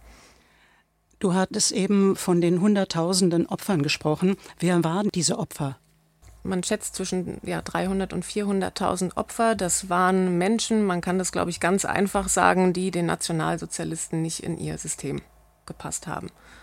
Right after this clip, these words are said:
Speaker 2: aus verschiedensten Gründen. Es war dann so, dass, ähm, neunzehnhundertdreiunddreißig wirklich unmittelbar nach Machtergreifung der Nazis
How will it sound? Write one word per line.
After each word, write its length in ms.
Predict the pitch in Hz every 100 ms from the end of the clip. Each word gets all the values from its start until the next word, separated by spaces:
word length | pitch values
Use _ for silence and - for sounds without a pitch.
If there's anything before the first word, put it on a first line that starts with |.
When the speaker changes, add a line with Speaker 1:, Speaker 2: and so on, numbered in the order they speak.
| - -
Speaker 2:
aus 240 | 165 165
verschiedensten 640 | - 170 180 180 170 165
Gründen. 400 | 160 151 151 - - - - - - _ _
Es 120 | -
war 140 | 160 175
dann 200 | 175 170
so, 400 | 185 220 247 247
dass, 500 | 202 175 - - -
ähm, 480 | - 175 170 175 170
neunzehnhundertdreiunddreißig 1900 | 170 180 180 180 175 175 170 170 - - - 175 208 233 220 180 185 196 -
wirklich 280 | 185 190 - -
unmittelbar 840 | 269 277 247 233 196 180 196 202
nach 260 | 180 185 185
Machtergreifung 800 | 190 - - 170 180 175 185 170
der 80 |
Nazis 640 | 165 175 214 - 208 240 -